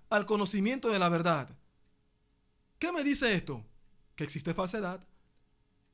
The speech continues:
Si Dios está hablando del conocimiento de la verdad, e-, e-, es porque existe falsedad. Y muchas veces el individuo no puede percibir la verdad de la palabra de Dios, no la registra,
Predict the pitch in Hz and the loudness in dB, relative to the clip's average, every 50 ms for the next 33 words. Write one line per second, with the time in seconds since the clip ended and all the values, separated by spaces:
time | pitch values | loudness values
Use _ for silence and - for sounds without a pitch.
0 | _ _ - - 220 202 135 165 269 339 311 302 269 208 202 - 269 240 247 247 | _ _ -2 0 0 2 2 0 -2 -4 -2 0 0 0 0 0 -2 -2 -2 -2
1 | 247 262 277 226 180 175 202 196 185 180 175 - 202 190 180 180 185 220 285 330 | -4 -2 -2 -2 -2 -2 -2 -2 -2 -2 -4 -2 -2 0 2 2 2 2 0 -2
2 | 320 269 202 - 202 175 156 180 185 175 165 160 175 233 269 277 262 208 208 196 | -4 -4 -4 -4 -4 -2 -2 -2 -2 -2 -2 -2 -2 -2 -4 -2 -2 -2 -2 -2
3 | 180 170 208 240 202 - 160 - - - - _ _ _ _ _ _ _ _ _ | 0 0 2 2 2 0 -2 -4 -10 -20 -20 _ _ _ _ _ _ _ _ _
4 | _ _ _ 170 156 - 165 170 165 139 - 185 180 185 247 - 180 170 - - | _ _ _ -8 -4 -4 -4 -4 -4 -4 -4 -4 -4 -2 -2 -2 -2 -4 -4 -4
5 | - - 254 - 285 - - - 202 170 160 - - 175 165 156 151 - - 165 | -4 -4 -2 -2 -2 -4 -2 -2 -2 -2 -2 -2 -2 -2 -2 -2 -2 -2 -4 -4
6 | 156 151 165 160 143 123 - 117 - - _ _ _ _ _ _ _ _ _ _ | -2 0 0 0 -2 -2 -6 -12 -18 -20 _ _ _ _ _ _ _ _ _ _
7 | _ _ _ _ _ _ _ _ _ _ - 233 220 202 196 190 185 208 277 359 | _ _ _ _ _ _ _ _ _ _ 2 4 4 4 2 2 2 4 4 2
8 | 339 - 285 220 160 185 277 233 196 180 175 175 - - - - - 214 214 214 | 2 0 -2 -2 -2 -2 -2 -2 -2 -2 -4 -6 -8 -14 -14 -4 -2 0 0 0
9 | 214 202 190 190 208 262 240 247 240 - 196 208 254 262 247 - - - - 349 | -2 -2 -2 -2 -2 -2 -2 -2 -2 -2 -2 -2 -2 -2 -4 -6 -12 -14 -10 -8
10 | 339 370 381 349 269 226 180 160 127 - - - - _ _ _ _ _ _ _ | -6 -4 -4 -4 -4 -4 -4 -4 -6 -8 -14 -20 -20 _ _ _ _ _ _ _
11 | _ - 233 214 196 180 180 - 196 190 262 233 160 139 - - - 185 202 190 | _ -2 0 0 0 0 -2 -2 -2 0 0 0 -2 -4 -6 -8 -6 -4 -2 -2
12 | 180 156 160 196 190 175 175 165 147 202 269 311 - - 277 269 247 208 190 190 | -2 -2 -2 -2 0 0 -2 -4 -4 -2 -2 -2 -2 -2 -2 -2 -2 -2 -2 -2
13 | - 180 170 170 196 247 254 254 240 208 180 208 226 202 233 262 247 214 202 196 | 0 0 0 0 0 -2 -2 -2 -2 -2 -2 -2 -2 -4 -4 -4 -4 -2 0 2
14 | 233 302 - - 160 - | 2 2 2 0 -4 -10